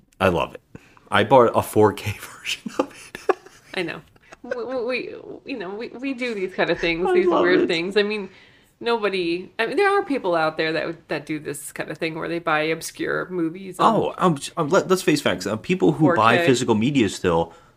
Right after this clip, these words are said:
Speaker 1: hold cult classics dear.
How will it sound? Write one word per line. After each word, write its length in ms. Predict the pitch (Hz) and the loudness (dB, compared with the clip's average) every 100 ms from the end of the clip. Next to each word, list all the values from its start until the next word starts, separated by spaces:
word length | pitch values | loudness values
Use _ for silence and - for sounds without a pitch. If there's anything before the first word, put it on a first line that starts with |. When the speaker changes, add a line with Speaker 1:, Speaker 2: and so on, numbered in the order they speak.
| _ _ | _ _
Speaker 1:
hold 580 | - 117 120 113 120 - _ _ _ _ | 2 8 8 6 -4 -8 _ _ _ _
cult 320 | - 120 - | 4 4 4
classics 500 | - 107 92 92 - | 0 2 2 -4 -8
dear. 300 | - 69 - | -8 -10 -10